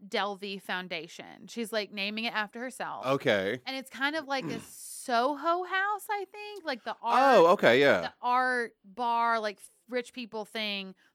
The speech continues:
Speaker 1: but it's, like, gonna be more
Speaker 2: The
Speaker 1: ex-,
Speaker 2: rich people
Speaker 1: it's gonna
Speaker 2: thing.
Speaker 1: be
Speaker 2: There are
Speaker 1: more
Speaker 2: so many rich people
Speaker 1: I know,
Speaker 2: things,
Speaker 1: I don't
Speaker 2: like
Speaker 1: know any of 'em. It's gonna be so much more exclusive. In my mind, it's like the, the cult house that we did that show at.
Speaker 2: Oh, yeah. Oh,
Speaker 1: But, like,
Speaker 2: God.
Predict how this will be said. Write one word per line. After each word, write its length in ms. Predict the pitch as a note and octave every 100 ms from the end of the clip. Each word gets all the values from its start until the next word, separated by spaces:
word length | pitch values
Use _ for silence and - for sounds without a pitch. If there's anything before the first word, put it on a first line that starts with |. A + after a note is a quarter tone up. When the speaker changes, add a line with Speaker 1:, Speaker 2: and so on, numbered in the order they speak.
| _
Speaker 1:
but 140 | A#3+
it's, 160 | A3 A3+
like, 140 | G#3+ _
gonna 120 | A#3+ G#3+
be 100 | G3+
more 240 | G3 F3+
Speaker 2:
The 80 | A2
Speaker 1:
ex-, 80 | F#2+
Speaker 2:
rich 280 | G2+ F#2+ -
people 220 | F2+ F2
Speaker 1:
it's 100 | G2
gonna 100 | F#2+
Speaker 2:
thing. 60 | F#2+
Speaker 1:
be 60 |
Speaker 2:
There 140 | A#2+ G#2+
are 60 | A2
Speaker 1:
more 280 | A3 A3+ G#3
Speaker 2:
so 240 | A#2+ B2
many 300 | B2 A#2+ A#2
rich 260 | G#2 A2 -
people 200 | B2 B2+
Speaker 1:
I 20 |
know, 60 | C#3
Speaker 2:
things, 420 | C3 C3 B2+ A#2+
Speaker 1:
I 40 |
don't 80 | F#2+
Speaker 2:
like 80 | F2+
Speaker 1:
know 60 | F3
any 160 | D#3+
of 80 | D#3+
'em. 140 | D#3+ D#3+ - - _ _ _ _ _ _
It's 140 | A#3
gonna 160 | A#3+ B3
be 240 | A#3 A3 - _ _ _ -
so 240 | - B3 G#3+
much 220 | G3+ -
more 140 | F3+
exclusive. 560 | E3 - E3+ D#3 D#3+ - _ _
In 140 | E4+ F4
my 160 | G4+ A4
mind, 280 | G#4 G#4 C#4+
it's 160 | B3
like 320 | C4+ B3+ A#3+ -
the, 520 | G3+ A#3 A3+ G#3 G3+ -
the 100 | G3+
cult 300 | - A3+ A#3
house 300 | B3+ A#3+ -
that 100 | G3
we 40 |
did 120 | A3
that 180 | G#3 G#3+
show 240 | - A3 A3+
at. 220 | A3+ A3+
Speaker 2:
Oh, 320 | D3+ D#3+ D#3+
yeah. 200 | D3 D#3 -
Oh, 60 |
Speaker 1:
But, 180 | - C4
like, 200 | B3+ A#3+
Speaker 2:
God. 160 | G2+